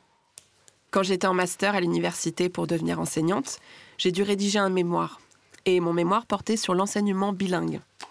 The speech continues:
Le but était d'expliquer ce que c'était. Je l'ai rédigé et ensuite j'ai passé un oral. Le jury m'a posé des questions qui n'avaient aucun sens. Et puis il y a même un membre du jury qui m'a dit : «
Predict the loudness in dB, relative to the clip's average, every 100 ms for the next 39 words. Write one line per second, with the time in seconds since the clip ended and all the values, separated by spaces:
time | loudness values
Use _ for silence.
0 | -2 0 0 0 -2 0 -2 -4 -8 -2
1 | -2 -2 -6 -4 -4 -6 -8 _ _ _
2 | _ -2 0 0 0 0 0 0 0 -4
3 | -14 -4 0 0 0 -2 0 0 0 0
4 | 2 2 0 -4 -6 _ _ _ 0 2
5 | 2 2 2 0 0 0 0 -2 -2 -4
6 | -2 -4 -4 -4 -2 -2 -2 -4 -4 -6
7 | -4 -4 -2 -4 -4 -4 -8 _ _ _
8 | _ _ _ _ -4 -2 0 2 2 2
9 | 0 0 0 0 2 0 0 -2 -2 -2
10 | 0 0 -2